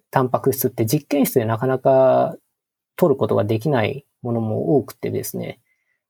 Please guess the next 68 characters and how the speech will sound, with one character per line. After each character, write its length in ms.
あ 200
の、 340
そ 160
れ 120
で、 500
え 180
ー 80
と、 640
構 220
造 140
を 60
決 200
定 140
す 120
る 60
の 100
は 60
本 180
当 120
に 140
五 140
年、 200
十 160
年 180
先 260
な 120
ん 40
じ 60
ゃ 40
な 140
い 60
か 120
み 160
た 160
い 80
な 220
風 200
に 80
こ 120
れ 80
ま 120
で 80
思 200
っ 60
て 120
い 80
た 120
の 160
が、 360
も 100
う 20
構 220
造 160
が 300
あ 40
る 80
程 240
度 200
信 200
頼 180
で 120
き 100
る 40
の 60
が 120
パ 140
ッ 120
と、 240